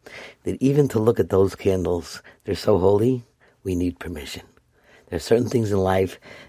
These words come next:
that reverence is beyond our just curiosities. And we have to understand that there's a limit.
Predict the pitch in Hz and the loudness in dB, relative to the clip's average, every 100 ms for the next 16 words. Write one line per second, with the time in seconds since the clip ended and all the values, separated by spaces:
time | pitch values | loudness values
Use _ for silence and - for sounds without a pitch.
0 | - 95 - 101 110 123 117 92 87 101 | -6 -6 -6 2 4 4 0 -2 -6 -2
1 | 101 123 123 107 98 - - - 98 98 | 0 2 0 -2 -6 -12 -12 -4 -2 -2
2 | 101 95 110 - - - 104 107 101 92 | -2 -2 -4 -6 -12 -4 0 2 0 0
3 | 87 85 82 80 - - - - 104 104 | -2 -6 -6 -6 -8 -10 -20 -16 -4 2
4 | 117 113 110 107 101 - 143 107 82 - | 2 2 -2 -4 -6 -2 0 0 -2 -10
5 | - - - 101 87 95 90 90 95 123 | -18 -20 -8 -6 -2 0 0 0 0 0
6 | 98 - | -2 -8